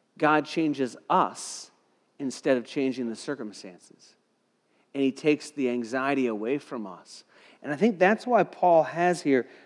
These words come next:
"which surpasses all understanding." It's like, it's, we don't even fathom. God does this work in my heart that he changes me. And where the situation isn't different,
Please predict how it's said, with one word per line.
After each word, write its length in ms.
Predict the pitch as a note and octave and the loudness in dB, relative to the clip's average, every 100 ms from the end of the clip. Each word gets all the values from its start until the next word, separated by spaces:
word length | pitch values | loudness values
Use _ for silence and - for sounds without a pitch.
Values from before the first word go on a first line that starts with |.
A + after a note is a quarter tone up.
| _ | _
"which 160 | - C#3+ | -4 -4
surpasses 880 | - - C#3+ - E3 F3 - E3 C3+ - | -4 -8 -8 -4 -2 -2 -2 -6 -6 -8
all 420 | - D#3+ G3 A3 | 4 8 8 8
understanding." 880 | G#3 G3+ F3+ D#3+ - D3+ C#3+ A#2+ F2+ _ _ _ | 6 4 2 2 -4 -2 -2 -4 -10 _ _ _
It's 100 | _ | _
like, 140 | E3 D3 | -8 2
it's, 260 | F3+ - - | 0 0 -16
we 180 | G#3 G3 | -8 -4
don't 140 | A3+ A3+ | -2 0
even 180 | G#3 | -2
fathom. 400 | D#3 - F#3 D#3+ | -4 -2 0 0
God 420 | B2 F#3 F#3 G3 C#3+ | 0 -2 0 -2 4
does 340 | F#3 G#3+ F#3 | 4 6 4
this 180 | F#3 - | 0 0
work 400 | C#3 E3 G#3+ A3 | -2 2 2 2
in 80 | F#3+ | -6
my 220 | E3+ D3+ | -4 -4
heart 380 | C3 D#3+ B2 - _ _ _ _ _ _ _ | -2 0 0 -4 _ _ _ _ _ _ _
that 100 | D3 | 0
he 100 | D3+ | 0
changes 560 | C#3+ - E3+ E3+ D3+ C#3 | 0 -4 -2 -2 -2 -4
me. 420 | D3 F3 D3+ C#3+ - - - | 2 4 4 0 -14 -20 2
And 220 | D#3+ D#3 | 4 6
where 300 | F3 F#3 F3 D3 | 8 6 4 -6
the 60 | |
situation 580 | - G3 G3 G#3 G#3+ G#3 | -10 -8 4 4 4 -2
isn't 280 | E3 E3+ C#3 | -2 -2 4
different, 420 | A3 A3 D3+ D#3 | 2 4 -2 -4